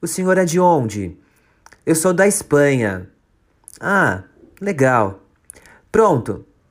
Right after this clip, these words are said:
tem uma palestra agora na sala meia oito. Desculpe, qual sala? Meia oito. Você pode escrever?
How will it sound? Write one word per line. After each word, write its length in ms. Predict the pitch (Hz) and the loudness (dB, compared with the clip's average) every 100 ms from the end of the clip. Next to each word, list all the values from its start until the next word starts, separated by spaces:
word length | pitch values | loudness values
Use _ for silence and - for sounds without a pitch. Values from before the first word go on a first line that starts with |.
| _ - | _ -4
tem 180 | 208 | 0
uma 160 | 220 208 | 0 0
palestra 560 | 190 170 151 175 180 170 | 2 2 2 0 -2 -2
agora 320 | 143 147 160 | 0 2 0
na 140 | 151 | -2
sala 340 | 147 156 151 139 | -2 -2 0 0
meia 320 | 143 220 196 | 0 0 2
oito. 500 | 120 110 98 90 87 _ _ _ _ | 2 2 -2 -12 -12 _ _ _ _
Desculpe, 800 | 185 190 - 147 143 110 90 - _ | -4 -4 -2 -2 0 -6 -8 -14 _
qual 220 | - 131 165 | -4 -2 -2
sala? 580 | - 95 147 117 87 _ _ _ _ _ - | -2 0 2 0 -4 _ _ _ _ _ -4
Meia 300 | 170 226 170 | 0 2 4
oito. 480 | 143 139 123 98 - _ _ _ | 4 2 -2 -6 -8 _ _ _
Você 240 | 247 240 | -2 -2
pode 300 | 285 180 123 | 0 0 0
escrever? 720 | 117 135 120 151 170 104 98 | -2 -2 -2 0 2 0 -4